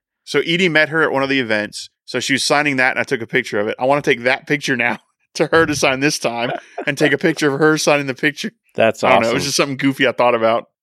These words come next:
Speaker 1: Uh, and then it's time for, you know, the match that I guess some people were excited about.
Speaker 2: I mean,
Speaker 1: Kenny,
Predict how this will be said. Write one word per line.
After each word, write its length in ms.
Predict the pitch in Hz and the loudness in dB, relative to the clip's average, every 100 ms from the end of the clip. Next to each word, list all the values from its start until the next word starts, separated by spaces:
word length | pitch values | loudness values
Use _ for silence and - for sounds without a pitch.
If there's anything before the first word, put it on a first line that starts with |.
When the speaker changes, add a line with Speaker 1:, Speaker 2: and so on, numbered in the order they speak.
| - | -2
Speaker 1:
Uh, 240 | 131 127 | 0 0
and 160 | - 143 | -2 2
then 100 | 175 | 2
it's 180 | 165 - | 2 0
time 280 | 160 160 | 0 0
for, 180 | 143 151 | 0 0
you 140 | 139 127 | 0 2
know, 380 | 120 120 117 _ - | 4 4 0 _ -4
the 60 | |
match 280 | 127 127 131 | 0 0 0
that 160 | 143 120 | 0 0
I 40 | |
guess 160 | 120 120 | 0 -2
some 200 | 143 131 | -4 -4
people 220 | 139 120 | -8 -6
were 100 | 113 | -6
excited 340 | 107 110 104 | -4 -2 -2
about. 320 | 104 101 107 - _ _ - | 0 2 0 0 _ _ -2
Speaker 2:
I 80 | 113 | 0
mean, 180 | 110 101 | 2 2
Speaker 1:
Kenny, 280 | 156 165 | 2 2